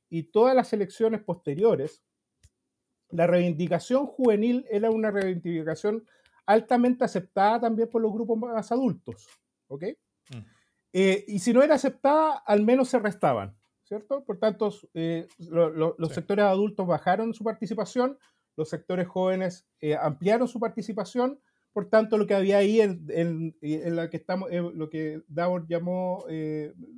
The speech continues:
Speaker 1: citó lo, la socialización inversa, lo que ocurría era los jóvenes, eh, eh, le enseñaban a los adultos, a los adultos respecto a los nuevos temas,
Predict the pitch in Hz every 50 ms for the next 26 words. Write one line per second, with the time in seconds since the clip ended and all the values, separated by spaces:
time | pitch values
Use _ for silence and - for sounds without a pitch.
0 | - _ _ _ - 165 147 - 180 180 190 185 180 175 160 165 160 160 - 170
1 | 160 156 - 165 156 156 147 175 165 - 190 180 196 202 214 233 240 - 262 254
2 | 240 175 185 185 175 185 180 196 202 208 196 202 196 214 - _ _ _ _ _
3 | _ _ _ _ - 165 170 170 - - - 202 208 214 208 208 214 208 202 -
4 | - _ _ _ _ _ _ 165 165 170 165 165 160 160 160 160 165 156 - 160
5 | 156 156 151 151 151 156 - - - 160 175 180 175 - 175 175 185 190 208 214
6 | 220 214 208 202 196 196 190 202 220 214 - _ _ 254 254 254 - - _ _
7 | - 170 175 175 180 180 180 185 220 220 214 _ 277 285 254 - _ _ _ _
8 | _ _ - 160 156 196 180 180 202 185 180 165 156 165 202 214 214 202 - -
9 | 262 254 220 220 240 247 -